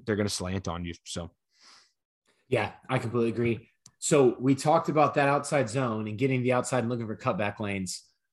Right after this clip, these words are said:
Speaker 2: Well, let's move to the linebackers 'cause I'm gonna tell you about the guy who's going to try to stop that, and he may be able to. Number twenty-seven,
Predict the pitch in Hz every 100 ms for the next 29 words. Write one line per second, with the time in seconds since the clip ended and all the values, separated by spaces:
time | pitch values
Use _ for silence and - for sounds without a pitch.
0 | _ _ _ 117 127 151 220 220 180 131
1 | 131 131 123 120 113 - 110 123 131 120
2 | 139 131 123 107 107 117 104 113 - -
3 | 113 110 98 107 90 - 117 113 - 113
4 | 110 - 104 90 98 107 101 101 95 95
5 | 90 90 - 82 92 - _ _ _ _
6 | _ - 127 123 165 170 170 - 151 139
7 | 127